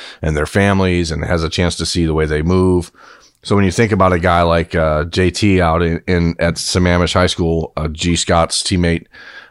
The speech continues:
um, who's obviously the, you know, a top five player in the country, you see that kid and you think, "Oh, why isn't Ohio State going crazy for this kid yet?" But that's 'cause he hasn't been on campus. And G Scott told me last week he thought that once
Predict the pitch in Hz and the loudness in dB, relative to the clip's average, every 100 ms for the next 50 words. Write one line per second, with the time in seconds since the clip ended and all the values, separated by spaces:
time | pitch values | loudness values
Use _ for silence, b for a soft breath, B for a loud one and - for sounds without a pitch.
0 | B 78 78 76 73 _ 82 90 85 87 | B -4 -2 -6 -10 _ -2 0 2 2
1 | 98 - 85 87 82 - 82 67 64 - | 2 0 0 2 0 -4 -6 -4 -4 -4
2 | - 95 87 - 82 - 101 87 80 73 | -2 0 0 0 -2 2 2 4 2 -2
3 | - 104 90 85 78 - b b b b | 0 -2 0 -4 -4 -8 b b b b
4 | b b - 92 87 - 123 107 90 - | b b -4 -2 0 2 4 4 2 0
5 | 110 98 90 85 101 101 104 123 104 120 | 0 2 2 2 2 4 4 4 4 4
6 | 117 107 117 123 107 107 90 117 113 87 | 2 2 2 2 2 0 2 2 2 0
7 | 87 82 - 85 85 80 - 117 127 - | 0 -2 0 0 2 0 -2 -4 -2 0
8 | 120 123 123 117 110 95 127 127 71 - | 2 2 2 2 0 2 0 0 -4 -6
9 | 80 78 B B B B - 104 98 104 | -6 -8 B B B B 0 0 2 2
10 | 98 - 101 101 95 98 92 98 98 90 | 2 4 2 4 4 2 2 0 0 -2
11 | 90 87 - 87 82 85 104 98 - - | -2 -2 0 -2 0 2 2 0 -4 -8